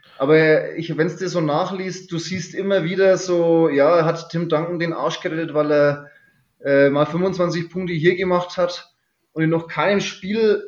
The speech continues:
in der Regular Season hat er fünfundzwanzig Punkte gemacht, sondern war, da war sein bestes Spiel irgendwas mit zwölf.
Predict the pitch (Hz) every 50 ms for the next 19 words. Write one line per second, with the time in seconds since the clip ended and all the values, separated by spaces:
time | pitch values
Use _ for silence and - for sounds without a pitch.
0 | - - - 160 165 165 165 185 185 202 185 175 165 156 - 208 220 196 208 175
1 | 165 156 156 156 160 156 151 147 143 151 143 139 139 143 147 - - 156 147 147
2 | 147 135 127 139 139 135 135 - 147 143 143 139 135 139 147 156 151 147 147 143
3 | - 156 139 151 165 160 - - 156 - - 160 160 160 165 165 160 151 147 151
4 | 156 143 131 - - _ _ _ _ _ - - - 135 123 131 143 175 233 262
5 | 269 - - -